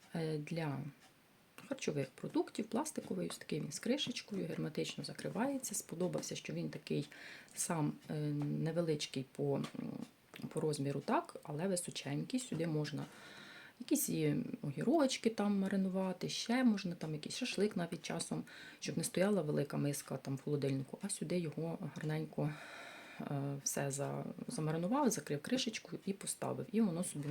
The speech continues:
займає, е, мало місця, компактно так, але і герметично закривається, і з кришечкою, те, що мені сподобалось. Ось такий на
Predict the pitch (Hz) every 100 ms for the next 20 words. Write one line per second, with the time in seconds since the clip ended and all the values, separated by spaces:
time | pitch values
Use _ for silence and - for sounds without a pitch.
0 | 151 - - - - 156 165 151 139 147
1 | 147 - - 139 147 151 143 151 233 -
2 | - 277 277 - - - - - - -
3 | - 156 147 254 302 247 247 214 220 -
4 | 151 170 233 254 - 262 226 151 147 202
5 | - 180 180 - 151 180 185 - 131 -
6 | 220 - - - - - 147 - 196 -
7 | 143 156 - 156 143 139 143 - - -
8 | 190 - 156 - - - - - - -
9 | 175 175 147